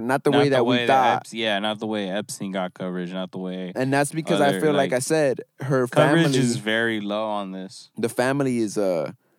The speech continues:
Speaker 1: I mean, just think about all the, everything that was happening while she was going down. Like, bro, we got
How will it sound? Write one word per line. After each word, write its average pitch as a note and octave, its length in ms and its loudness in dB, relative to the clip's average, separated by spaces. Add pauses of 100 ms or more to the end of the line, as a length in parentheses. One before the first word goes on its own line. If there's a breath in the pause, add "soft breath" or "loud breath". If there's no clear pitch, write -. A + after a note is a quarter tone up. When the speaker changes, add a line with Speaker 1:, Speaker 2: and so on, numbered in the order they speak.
(320)
Speaker 1:
I - 80 0
mean, E3+ 320 2
just F3+ 180 -2
think A#3+ 160 -4
about F#3+ 280 2
all F#3 120 4
the, G3 140 2
everything F#3 340 -2
that F3 120 2
was E3 100 -2
happening E3+ 480 -2
while D3+ 220 4
she E3+ 180 -6
was D#3+ 160 -2
going A#2 240 -2
down. D#2 300 -8 (440)
Like, G#2+ 220 -4
bro, D3 160 2
we C#3 140 0
got C#3 320 0